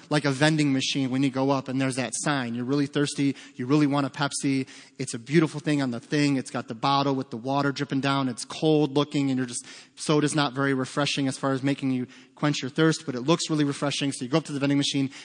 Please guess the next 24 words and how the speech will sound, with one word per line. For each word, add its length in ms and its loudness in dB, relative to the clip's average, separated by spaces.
you 80 -14
go 120 4
to 60 2
put 160 -2
your 80 -6
dollar 280 0
in, 80 0
and 100 -2
it 120 -6
says 240 -6
what? 240 -6
"Out 160 -6
of 120 -6
order." 340 -10
And 120 -8
you 40 -6
just 200 -8
get 100 -6
that 160 -6
moment 280 -6
of 60 -10
just, 240 -14
<sighs> 1080 -20
right? 220 -10